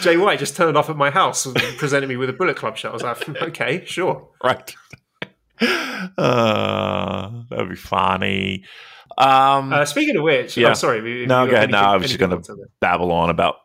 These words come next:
Speaker 2: Lance Archer, but you
Speaker 1: Um,
Speaker 2: go.
Speaker 1: we, we have, uh, apparently set up for Impact a tag team contest coming up, uh, with Jay White teaming up with, uh, Chris Bay, who we mentioned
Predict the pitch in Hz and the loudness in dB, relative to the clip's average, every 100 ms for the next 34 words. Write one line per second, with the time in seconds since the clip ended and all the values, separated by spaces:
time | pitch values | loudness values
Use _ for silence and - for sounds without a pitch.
0 | _ - 95 92 98 98 98 87 - - | _ -2 0 0 2 2 0 -6 -10 -14
1 | - _ _ _ _ _ _ - 117 143 | -20 _ _ _ _ _ _ -6 0 2
2 | 143 156 175 196 165 170 185 180 147 - | 2 0 0 -2 -2 -2 0 -2 -6 -18
3 | _ - 139 135 131 165 139 139 127 127 | _ -12 -12 -12 -6 -6 -4 -6 -8 -10
4 | 123 - 143 120 - 127 127 135 131 117 | -12 -10 -10 -10 -12 -10 -8 -10 -6 -8
5 | - - - - _ _ _ _ - - | -8 -10 -12 -12 _ _ _ _ -16 -4
6 | 160 - 139 131 110 104 104 - 104 104 | -4 -4 -10 -10 -14 -14 -20 -18 -16 -14
7 | 135 - - 120 110 113 110 127 120 123 | -16 -18 -16 -14 -12 -12 -4 -4 -2 -6
8 | 120 - 156 143 117 - 120 113 110 - | -8 -8 -6 -4 -6 -8 -12 -12 -12 -16
9 | - _ - 107 107 _ _ _ - - | -20 _ -20 -20 -20 _ _ _ -18 -10
10 | 117 107 117 120 107 101 104 - 107 | -8 -8 -12 -18 -20 -18 -18 -18 -20